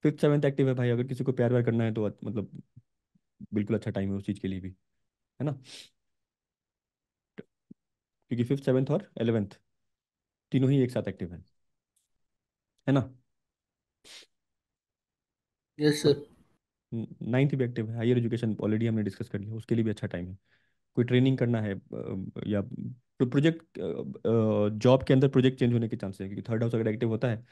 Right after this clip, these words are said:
Speaker 1: तो हो सकता है कि आप किसी एक प्रोजेक्ट में हो, उससे कोई दूसरे प्रोजेक्ट में आपको जाना है, तो could be a right time। नाइन्थ और थर्ड अगर एक साथ एक्टिव हो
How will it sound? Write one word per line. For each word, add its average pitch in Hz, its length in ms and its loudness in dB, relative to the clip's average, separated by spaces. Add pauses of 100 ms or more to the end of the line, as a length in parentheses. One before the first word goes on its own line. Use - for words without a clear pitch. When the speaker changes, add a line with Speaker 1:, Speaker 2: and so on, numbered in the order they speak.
(400)
Speaker 1:
तो 123 60 0
हो 120 40 2
सकता 123 200 0
है 123 40 2
कि 131 80 0
आप 120 140 0
किसी 120 180 0
एक 120 100 0
प्रोजेक्ट 113 260 0
में 110 80 0
हो, 110 80 0
उससे 110 140 -6
कोई 110 140 0
दूसरे 104 180 -2
प्रोजेक्ट 101 280 -4
में 107 60 2
आपको 104 180 0
जाना 104 200 2
है, 101 160 -4 (580)
तो 151 80 -2
could 139 240 0
be 139 80 6
a 123 40 2
right 120 240 2
time। 101 160 -2 (2000)
नाइन्थ 123 280 2
और 131 160 4
थर्ड 123 120 4
अगर 127 140 4
एक 120 100 0
साथ 127 160 -2
एक्टिव 120 240 0
हो 117 180 -2